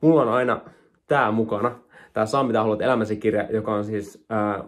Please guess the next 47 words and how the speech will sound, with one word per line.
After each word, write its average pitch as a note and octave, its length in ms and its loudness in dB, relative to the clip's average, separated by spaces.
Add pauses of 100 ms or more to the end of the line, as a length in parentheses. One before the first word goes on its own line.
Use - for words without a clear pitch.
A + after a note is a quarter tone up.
mun A2+ 180 -2
tekemä G#2 320 -4
oma C3 300 2
elämän G#2 220 0
suunnittelukirja, G2+ 800 -4 (420)
niin C3+ 80 2
mulla F3 180 6
on A2+ 100 0
tää B2+ 200 2
mukana, B2+ 500 -2 (100)
kun A2 100 -6
mä G2+ 80 0
menen G2 220 -8
työpöydän C3 500 2
ääreen, A2+ 480 -2 (220)
mä A2 80 -4
katon B2 340 -2
ensimmäisenä A2+ 560 -2
tätä, B2+ 280 -2
mä G#2+ 100 -4
tarkastan G#2+ 640 0
täältä B2+ 520 -2
mun G2 220 -10
tavoitteet A#2 880 -2 (200)
ja A2 220 0
selkeytän A2 560 0
sen, G#2+ 140 -2
että G2 120 -8
hei, G#2+ 120 -4
mitä F3 200 -4
mun A#2+ 140 -4
kuuluu G#2+ 200 0
saada G2+ 160 0
just A2+ 280 -4
nyt F#2+ 140 -8
tänä F#2+ 200 -4
aikaan. - 360 -10 (640)
Toinen D3+ 220 6
juttu, A#2+ 380 -2
millä A2+ 200 0
mä A2 60 0
muistan A2+ 380 0
itseäni, A2 360 -2
on G#2 100 -2
täällä G#2+ 200 0
takakannessa G#2 640 -4
oleva G2+ 280 -6